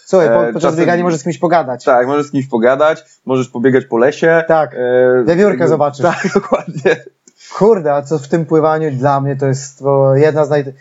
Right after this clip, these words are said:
Speaker 1: chyba najcięższa dyscyplina
Speaker 2: Mentalnie?
Speaker 1: psychicznie.
Speaker 2: Pewnie tak,
Speaker 1: Tak.
Speaker 2: nie?
Speaker 1: Tak. I oni jeszcze też oglądałem sobie taki fajny mini dokumencik o, o pływakach. I oni, czy to jest trudny sport? Oczywiście, że tacy naprawdę z, amerykańscy, jacyś pływacy zafiksowani, może nie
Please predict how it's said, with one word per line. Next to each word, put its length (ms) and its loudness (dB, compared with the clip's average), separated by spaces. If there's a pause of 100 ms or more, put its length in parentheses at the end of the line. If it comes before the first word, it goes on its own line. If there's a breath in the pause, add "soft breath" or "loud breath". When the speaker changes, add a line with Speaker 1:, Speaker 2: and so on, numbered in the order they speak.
(180 soft breath)
Speaker 1:
chyba 380 0
najcięższa 580 -6
dyscyplina 760 -8
Speaker 2:
Mentalnie? 520 0
Speaker 1:
psychicznie. 400 0
Speaker 2:
Pewnie 200 -2
tak, 320 0
Speaker 1:
Tak. 180 -2
Speaker 2:
nie? 300 -4 (200)
Speaker 1:
Tak. 220 -2
I 100 2
oni 240 2
jeszcze 280 -2
też 160 -2
oglądałem 280 2
sobie 120 -4
taki 180 -4
fajny 460 -2
mini 220 -2
dokumencik 580 -2
o, 160 2
o 40 -6
pływakach. 600 -2 (480 soft breath)
I 80 0
oni, 220 2
czy 80 -8
to 100 2
jest 140 -2
trudny 240 -4
sport? 420 -2 (180)
Oczywiście, 400 -2
że 100 -8
tacy 260 -6
naprawdę 380 -2 (420)
z, 460 -6
amerykańscy, 640 -4
jacyś 180 -16
pływacy 520 -4 (300 loud breath)
zafiksowani, 800 -4
może 340 0
nie 200 2